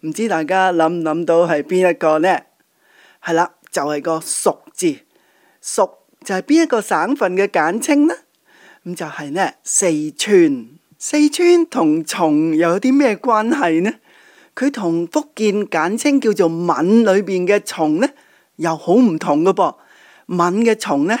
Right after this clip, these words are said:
就係長松，即係蛇嚟嘅。咁四川即係蜀啊，呢一條嘅松係咩松呢？原來呢，就係蠶蟲，即係可以吐絲啊，畀我哋愛嚟織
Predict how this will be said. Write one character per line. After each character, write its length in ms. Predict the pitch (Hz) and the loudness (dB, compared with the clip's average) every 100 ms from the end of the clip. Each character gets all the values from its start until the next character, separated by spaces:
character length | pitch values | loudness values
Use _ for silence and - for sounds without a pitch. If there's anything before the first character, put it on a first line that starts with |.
| - | -4
就 100 | - | -4
係 140 | 160 | -2
長 420 | 151 - 156 143 156 | -4 -4 -2 -2 -4
松， 340 | - 156 185 - _ _ - | -2 -2 -2 -6 _ _ -6
即 100 | 202 | -2
係 160 | 175 | -2
蛇 220 | 160 - | -2 -2
嚟 340 | 160 139 139 143 | 0 0 -4 -2
嘅。 160 | 180 - _ _ _ _ - | -2 -4 _ _ _ _ -10
咁 160 | 233 359 | -4 -4
四 440 | - 247 240 240 | -2 -2 0 0
川 340 | 214 302 285 277 | 0 4 6 4
即 120 | 285 | 2
係 160 | 254 175 | 0 0
蜀 240 | - 196 160 | -2 -2 -2
啊， 140 | 185 170 _ - - _ _ _ _ _ | -4 -6 _ -20 -20 _ _ _ _ _
呢 100 | - | -2
一 120 | 277 269 | 2 2
條 180 | - | 2
嘅 180 | 151 180 | 2 0
松 200 | - 160 | 0 0
係 80 | 156 | 0
咩 320 | 185 254 196 | 2 0 0
松 280 | 165 180 151 | -2 -2 -2
呢？ 80 | 202 359 - _ _ _ _ - | -6 -8 -10 _ _ _ _ -8
原 180 | 170 | -6
來 220 | 175 175 185 | -2 -2 0
呢， 80 | 330 349 _ | 0 -2 _
就 120 | - | -8
係 340 | 165 165 156 147 _ _ _ | -4 -2 -4 -6 _ _ _
蠶 520 | - 180 143 135 131 | -6 -4 -4 -8 -10
蟲， 300 | 127 170 139 113 - - | -6 -2 -2 -6 -18 -14
即 140 | - 302 | -2 0
係 180 | 233 | 0
可 160 | 180 196 | 0 0
以 220 | 214 196 | 2 0
吐 360 | 180 190 175 185 | 0 0 0 0
絲 540 | 175 - 220 208 220 - - - | -2 -2 0 2 2 -2 -20 -12
啊， 160 | 160 | -10
畀 240 | 170 175 190 | -6 -2 0
我 100 | 175 | 2
哋 200 | 160 151 | 2 2
愛 100 | 170 | 2
嚟 220 | 156 143 - | 0 -4 -2
織 140 | 254 | -4